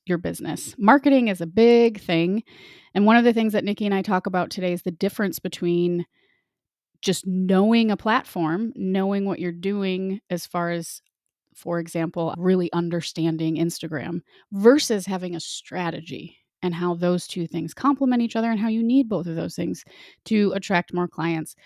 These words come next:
She also just gives some awesome tips for attracting more business and just making sure that you are on the right foot with all of your marketing efforts. So if that's something that you feel is something you struggle with, this is a great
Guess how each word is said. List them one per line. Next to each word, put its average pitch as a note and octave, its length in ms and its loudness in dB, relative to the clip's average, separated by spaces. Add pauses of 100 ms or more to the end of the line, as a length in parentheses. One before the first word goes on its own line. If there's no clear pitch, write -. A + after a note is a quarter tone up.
(100)
She - 140 -2
also A3 200 2
just F#3+ 220 -8
gives F3 160 -6
some - 240 -8
awesome E3 300 0
tips - 400 -6 (340)
for D#3+ 480 -4
attracting F3+ 560 -2
more E3+ 320 4
business E3 560 -2
and E3+ 220 -2
just E3 260 -6
making D#3+ 300 -4
sure D#3+ 180 -8
that D#3 220 -6
you D#3+ 300 -2
are D#3 380 -4 (720)
on A#3+ 220 6
the A#3+ 80 2
right G#3+ 340 4
foot - 280 -2 (520)
with F3+ 280 -4 (100)
all E3+ 180 2
of E3+ 120 -4
your D#3+ 180 0
marketing D3+ 400 -4
efforts. - 360 -10
So E3 380 -4
if E3+ 140 -4
that's F3+ 240 -4
something G3 240 -2
that F#3+ 140 -2
you F3+ 100 -4
feel F3 360 -4
is E3+ 300 -4
something E3+ 400 -4
you E3 100 0
struggle F3 300 -4
with, F3 200 -2
this F3+ 160 -6
is E3+ 100 -8
a E3 80 -8
great D#3 340 -6